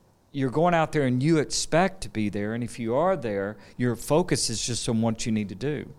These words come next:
And that's what you see. And is, I mean, if he, he got off the other day, he doesn't get stressed about it. He works his way up, and then he makes the right decision at the right time. And, and in, in many ways makes it look kinda easy.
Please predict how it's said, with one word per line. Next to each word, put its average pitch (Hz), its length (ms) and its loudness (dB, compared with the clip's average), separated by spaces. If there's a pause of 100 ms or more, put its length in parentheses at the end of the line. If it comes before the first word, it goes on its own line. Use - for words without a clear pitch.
(200)
And 131 120 4
that's 196 220 4
what 190 160 -2
you 143 60 -4
see. 175 360 -4
And 101 100 -4
is, 104 200 -6 (200)
I - 60 -8
mean, 123 180 0
if 110 140 -4
he, 131 240 -4
he 120 200 -6
got 123 260 2
off 120 360 0
the 117 120 -2
other 117 160 -2
day, 117 380 -2
he 98 60 -12 (120)
doesn't 117 240 -4
get 117 180 -6
stressed 113 400 -4
about 110 300 0
it. 143 80 -8 (380)
He 117 100 -6
works 117 320 -2
his 113 160 -8
way 113 180 2
up, 135 180 2
and 117 100 -2
then 117 100 0
he 117 80 0
makes 120 300 0
the 110 100 -4
right 113 240 0
decision 113 460 -4
at 107 120 -2
the 107 80 -4
right 107 280 -2
time. 120 440 -4 (520)
And, 107 680 2
and 117 100 2
in, 117 200 0
in 120 240 2
many 139 160 2
ways 113 280 0
makes 113 240 0
it 113 40 -4
look 110 160 -6
kinda 107 240 -4
easy. 123 460 -6